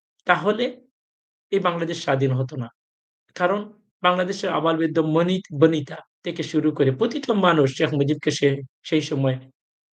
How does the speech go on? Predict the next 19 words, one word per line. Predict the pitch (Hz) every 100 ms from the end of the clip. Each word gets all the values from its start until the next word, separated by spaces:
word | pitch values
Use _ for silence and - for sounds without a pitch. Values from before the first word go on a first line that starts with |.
| _
তাদের | 147 139 143
নেতা | 139 143
হিসেবে | 147 143 135
মেনে | 131 127 127
নিয়েছেন, | 123 127 143 123
তাদেরকে | - 127 131 135
মা-, | 120 127
তাকে | 127 131 135
ভালোবাসিছেন। | 127 131 120 117 - 123 151 - _ _ _ -
তার | 151 147
জন্য | 175 165 165 - _
নামাজ | 143 135 139 135 -
পড়ে | 147 135
দোয়া | 127 127 127
করেছেন, | 131 123 123 131 131 _ _
রোজা | 147 135 143
রেখেছেন। | 143 135 - 151 135 _ _ _ _ _ _ _ _ _ _
শেখ | _ 175 170
মুজিব | 180 170 202 214 -